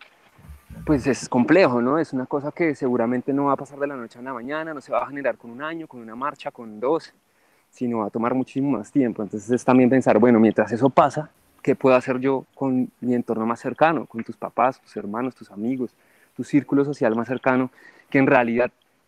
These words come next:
puede tener una trascendencia también? Eso es como el voz a voz, es como las bandas, cuando tú escuchas una banda independiente que te gusta y que de repente se la muestras a un amigo y hacia otro y a otro,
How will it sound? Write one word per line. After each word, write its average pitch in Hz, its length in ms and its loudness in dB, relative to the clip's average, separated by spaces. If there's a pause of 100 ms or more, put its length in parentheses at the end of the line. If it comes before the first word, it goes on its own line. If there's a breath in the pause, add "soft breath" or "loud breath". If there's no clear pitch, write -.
(420)
puede 156 260 2
tener 165 240 -2
una 127 140 -2
trascendencia 135 480 -4
también? 143 320 -2
Eso 120 100 -6
es 123 80 -16
como 151 180 -4
el 160 60 0
voz 156 160 -4
a 113 80 -6
voz, 123 240 0
es 117 140 -14
como 127 180 -4
las 139 200 2
bandas, 120 340 0
cuando 117 220 -4
tú 117 80 -10
escuchas - 260 -16
una 135 140 -2
banda 139 160 0
independiente 131 420 -2
que - 80 -8
te 127 140 -2
gusta 160 440 4
y 143 200 4
que - 140 -2
de 117 60 2
repente 117 280 -4
se - 40 -10
la 143 60 -6
muestras 131 260 -8
a 135 40 -8
un 127 80 -4
amigo 147 340 0
y 139 60 2
hacia 120 320 2
otro 147 260 0
y 127 120 -2
a 110 100 -2
otro, 156 360 -4